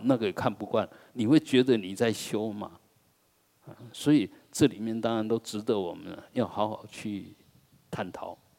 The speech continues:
面对。那静坐是从身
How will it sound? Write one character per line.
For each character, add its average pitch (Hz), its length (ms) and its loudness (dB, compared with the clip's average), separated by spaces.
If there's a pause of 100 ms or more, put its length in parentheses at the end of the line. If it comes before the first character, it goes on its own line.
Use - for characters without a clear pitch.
面 101 160 -6
对。 92 240 -4 (720)
那 98 200 -8 (380)
静 120 240 4
坐 104 260 -2 (1700)
是 - 220 -8
从 117 280 -4
身 127 680 4